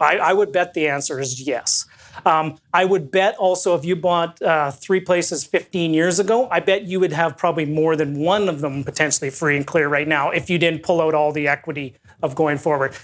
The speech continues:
Now, just imagine if you bought three places, uh, in Vancouver or Toronto fifteen years ago.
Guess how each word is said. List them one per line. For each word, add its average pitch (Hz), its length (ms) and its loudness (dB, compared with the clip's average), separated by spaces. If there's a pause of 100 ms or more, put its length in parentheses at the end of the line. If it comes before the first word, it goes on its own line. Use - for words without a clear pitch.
Now, 220 60 2
just 302 220 2
imagine 254 340 2
if - 60 -8
you 208 80 -2
bought 196 400 0
three - 340 -2
places, 180 640 0 (180)
uh, 151 400 2
in 160 120 0
Vancouver 156 640 0 (100)
or 196 80 2
Toronto 196 760 0 (340)
fifteen 170 420 -2
years 147 220 0
ago. 131 280 -4